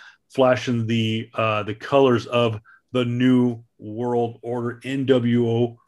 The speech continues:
for li-, I can't forget, for life. Uh, I know I'm not, not as cool as Hulk Hogan, Scott Hall, or Kevin Nash, but this week, J R, you wanna make yourself feel old, bro? This week, bro, twenty-fifth anniversary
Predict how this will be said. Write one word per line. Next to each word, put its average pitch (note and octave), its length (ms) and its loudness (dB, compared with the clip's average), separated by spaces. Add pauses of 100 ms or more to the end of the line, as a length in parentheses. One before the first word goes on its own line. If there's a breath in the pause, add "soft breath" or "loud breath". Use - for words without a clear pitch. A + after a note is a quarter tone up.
(140)
for A2+ 640 -2
li-, G#2+ 520 -6
I G2+ 140 -10
can't F#2+ 180 -10
forget, G2 260 -14 (160)
for A2+ 580 0 (640)
life. A2 600 -4 (420 soft breath)
Uh, A2+ 60 -2
I G#2+ 140 -2
know G#2+ 120 -4
I'm G2+ 80 -6
not, G#2 280 -8
not B2 120 2
as A#2 80 0
cool C3 220 2
as A#2+ 80 2
Hulk A#2+ 200 -2
Hogan, A#2 220 0
Scott A#2 260 -4
Hall, A2+ 340 -2 (280)
or G#2+ 100 -10
Kevin A2 300 -6
Nash, A2 360 -2
but A#2 220 0 (420 loud breath)
this D3+ 300 2
week, F3 200 0
J D3+ 160 4
R, A#2+ 320 2 (320)
you B2 100 -6
wanna C3+ 160 -2
make C#3+ 140 -2
yourself C#3 340 -2
feel C#3+ 120 0
old, C#3 320 0
bro? D3+ 380 -4 (440)
This G#2 440 -6
week, D3+ 260 0
bro, B2 400 -2 (220 soft breath)
twenty-fifth D3+ 1120 0 (160)
anniversary B2 1040 -2